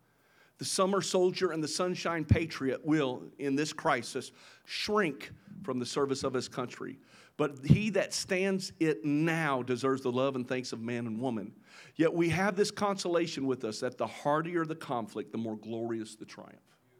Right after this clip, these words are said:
But these men knew that the times demand people who are fit, who have the strength, men and women to lead in those particular times, in those challenges. Fit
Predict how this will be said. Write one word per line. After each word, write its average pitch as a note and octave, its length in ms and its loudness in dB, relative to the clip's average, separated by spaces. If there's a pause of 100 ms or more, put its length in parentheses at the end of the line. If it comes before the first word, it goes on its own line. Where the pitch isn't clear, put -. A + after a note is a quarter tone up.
(1300)
But - 120 -20
these F3+ 220 -6
men D#3+ 340 -2
knew D#3+ 320 2
that A#2+ 260 -6
the C3+ 80 -6
times D#3+ 580 -10
demand B2+ 640 -6
people - 460 -10 (480)
who D3+ 160 -4
are G#2+ 100 -4
fit, - 580 -6 (1700)
who D3+ 100 -8
have B2 120 -6
the A2+ 80 -8
strength, - 720 -6 (1120)
men F3 140 -4
and E3 140 -2
women D3 280 -4
to C3 120 -8
lead C#3 400 -4
in C3 220 -8
those B2 180 -10
particular A2 460 -14
times, G#2 400 -12
in C3 60 -6
those A#2+ 200 -4
challenges. - 640 -10 (1000)
Fit - 560 -2